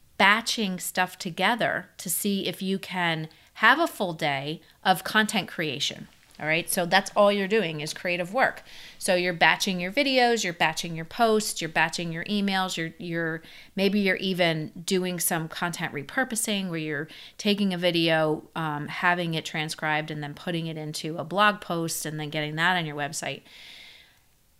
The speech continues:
And I've noticed for myself, reorienting my daily schedule and doing things that way have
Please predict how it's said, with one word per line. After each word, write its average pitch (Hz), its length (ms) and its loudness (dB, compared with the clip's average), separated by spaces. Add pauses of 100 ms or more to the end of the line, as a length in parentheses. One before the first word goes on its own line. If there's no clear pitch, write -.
And 220 160 6
I've 220 200 6
noticed 247 480 8
for 208 100 2
myself, 185 880 4 (480)
reorienting 196 1600 2 (180)
my 180 460 2
daily 170 340 0
schedule 160 560 -2 (480)
and 180 280 0
doing 233 340 4
things 156 320 -6
that - 220 -6
way 151 260 -6
have 175 800 0